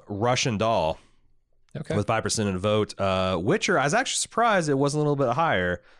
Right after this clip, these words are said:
Speaker 1: at nine percent. Um, The Boys at twelve percent.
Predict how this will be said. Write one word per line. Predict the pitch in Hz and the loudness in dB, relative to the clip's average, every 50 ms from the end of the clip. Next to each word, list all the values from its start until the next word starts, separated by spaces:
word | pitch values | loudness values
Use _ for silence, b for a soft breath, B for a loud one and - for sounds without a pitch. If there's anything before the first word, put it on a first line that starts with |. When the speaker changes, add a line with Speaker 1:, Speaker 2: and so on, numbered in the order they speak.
| b b b | b b b
Speaker 1:
at | 107 98 104 | -4 -4 -2
nine | 113 117 120 123 | 0 -2 -2 -2
percent. | 117 - 113 - - - 131 117 90 82 82 - - - - - | -4 -4 -4 -2 -2 0 0 0 0 -2 -4 -8 -10 -12 -8 -4
Um, | 95 95 92 92 92 92 92 92 90 90 - - | -2 -2 0 0 0 0 0 -2 -2 -4 -8 -8
The | 104 113 107 | -6 -6 -4
Boys | 101 123 135 160 170 160 147 135 127 | -2 0 0 2 2 2 2 0 -2
at | - - | -4 -4
twelve | - 135 135 139 135 - | -2 0 0 0 0 -2
percent. | 104 90 - - 90 85 87 87 90 - - - | -6 -4 -4 -4 -2 -2 -2 -4 -4 -6 -8 -12